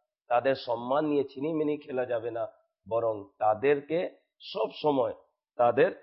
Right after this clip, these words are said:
সম্মান করতে হবে। এবং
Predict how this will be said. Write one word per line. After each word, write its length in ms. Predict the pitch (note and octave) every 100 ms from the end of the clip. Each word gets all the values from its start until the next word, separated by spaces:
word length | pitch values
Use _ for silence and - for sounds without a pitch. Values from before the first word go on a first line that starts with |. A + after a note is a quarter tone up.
| _ _ -
সম্মান 680 | - C3+ B2+ B2+ C#3+ D3 C#3+ _ -
করতে 340 | B2 A#2+ -
হবে। 380 | C#3+ C#3+ C#3+ E3 - _ _ _ _ _ _ _ _ _ -
এবং 240 | B2+ C3+